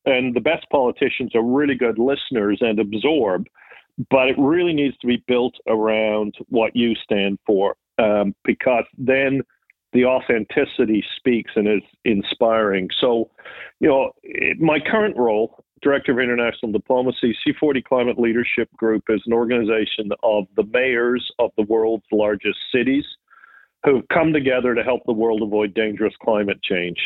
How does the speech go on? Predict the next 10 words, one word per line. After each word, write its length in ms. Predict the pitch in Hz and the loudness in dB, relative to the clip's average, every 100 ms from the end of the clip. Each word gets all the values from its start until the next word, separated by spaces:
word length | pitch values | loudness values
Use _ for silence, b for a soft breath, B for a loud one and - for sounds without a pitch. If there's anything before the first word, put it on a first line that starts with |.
| - _ _ _ _ _ - | -8 _ _ _ _ _ 0
And 160 | 120 | 2
they 60 | 120 | 2
use 500 | 120 131 135 131 117 - | 2 2 2 0 -2 -2
their 180 | 110 | 0
actions 680 | 120 147 170 - 110 104 165 - | 0 -2 -6 -8 -8 -6 -6 0
as 120 | 107 - | -2 0
mayors 360 | 120 120 113 - | -2 0 0 -2
of 80 | 101 | -2
really 200 | 113 107 | 0 0
big 200 | 104 | 0